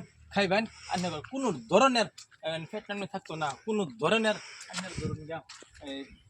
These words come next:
এই dysentery থাকতো না, কোনো ধরনের আন্নে পাইলস বেমার থাকতো না, কোনো ধরনের আন্নের ধরুন গিয়া, এই গ্যাস থাকতো না।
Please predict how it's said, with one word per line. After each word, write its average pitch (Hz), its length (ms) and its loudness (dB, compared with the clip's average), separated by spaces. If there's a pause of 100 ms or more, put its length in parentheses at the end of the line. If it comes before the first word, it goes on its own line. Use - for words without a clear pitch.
(340)
এই 147 100 -8 (100)
dysentery 196 440 -2 (100)
থাকতো 180 240 -8
না, 156 100 0 (380)
কোনো 226 160 2 (280)
ধরনের 196 360 6 (200)
আন্নে 160 160 -6 (120)
পাইলস 170 340 4
বেমার 170 340 -2
থাকতো 185 240 -4
না, 147 120 -2 (380)
কোনো 247 180 6 (140)
ধরনের 233 400 8 (240)
আন্নের 202 320 2 (460)
ধরুন 165 260 2
গিয়া, 165 160 8 (460)
এই 147 100 2
গ্যাস 156 340 6
থাকতো - 280 2
না। 135 140 6